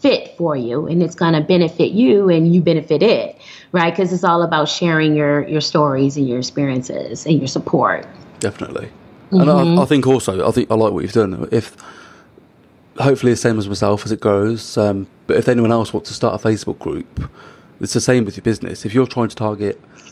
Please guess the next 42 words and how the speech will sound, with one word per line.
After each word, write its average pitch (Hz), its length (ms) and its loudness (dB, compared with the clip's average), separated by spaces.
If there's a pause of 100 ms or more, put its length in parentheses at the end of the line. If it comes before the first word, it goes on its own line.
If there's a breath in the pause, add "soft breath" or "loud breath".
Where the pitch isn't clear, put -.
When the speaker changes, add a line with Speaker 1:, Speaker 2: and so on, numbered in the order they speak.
Speaker 2:
you - 80 -4
know, 87 80 -2
if 110 160 -4
I'm 143 120 2
a - 20 4
web 135 160 0
designer, 95 300 -6
I'm 98 80 -6
targeting 104 560 -6
everyone. 90 500 -6 (260)
I'm 139 80 2
a 143 60 4
web 131 120 4
designer, 107 340 0
I, 104 60 2 (180)
I - 20 -2
build 107 220 -2
websites 110 340 -4
for - 80 -12
anyone. - 460 -12 (840 loud breath)
I'm 160 280 4
Speaker 1:
Mm-hmm. - 340 -8
Speaker 2:
not 123 140 2
gonna 113 120 0
charge 110 360 -2
you - 60 -14
kind 107 140 -6
of 90 80 -10
fees 107 280 0
that 107 80 0
I - 40 2
want. 101 280 0
I'm 98 60 -2
not 101 100 -2
gonna 104 160 0
get - 100 -6
the - 60 -2
right - 100 -6
kind 98 100 -12
of 92 60 -10
clients 104 500 -2
because - 460 -6